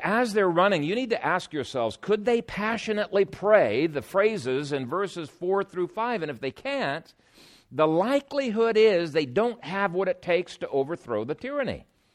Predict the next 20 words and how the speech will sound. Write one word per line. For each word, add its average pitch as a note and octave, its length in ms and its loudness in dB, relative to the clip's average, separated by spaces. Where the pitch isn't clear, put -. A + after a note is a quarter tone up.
Everybody C4 340 6
recognizes D#3+ 680 0
the A#2 100 -10
tyranny. A2 340 -4
They're F3+ 160 -2
uncomfortable F3 640 -4
with D2 160 -8
it. G#2 180 -8
Well, F2 140 -10
not F#2 180 -8
everybody. D#2 460 -12
What A2+ 120 -10
is G2+ 80 -6
it, E2+ 100 -8
about D#2+ 240 -10
twenty-five, G#2 500 -8
twenty-seven G2+ 420 -10
percent? G2+ 460 -10
It's - 100 -20
like, E2+ 140 -14